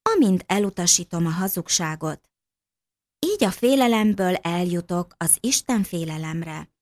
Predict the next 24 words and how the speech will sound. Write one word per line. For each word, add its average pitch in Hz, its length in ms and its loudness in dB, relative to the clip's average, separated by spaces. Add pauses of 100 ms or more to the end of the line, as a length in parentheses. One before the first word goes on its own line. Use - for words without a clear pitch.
(240)
erre 190 280 2
a 185 80 2
csodálatos 202 800 0
erényre, 170 560 0
mely 170 200 0
a 170 60 -4
szeretetből 170 800 -4
származik. 151 880 -10 (920)
Az - 220 0
Isten 349 360 2
félelem 185 560 0
erénye 196 560 0
által 214 680 -2 (320)
a 185 60 -12
Szentlélek 302 760 0
fakasztja 214 560 -4
szívembe 190 640 -2
a - 160 -6
félelmet 185 800 0
attól, 220 680 -6 (360)
hogy 202 160 2
nem 233 200 4
szeretek 190 640 0
eléggé, 180 680 0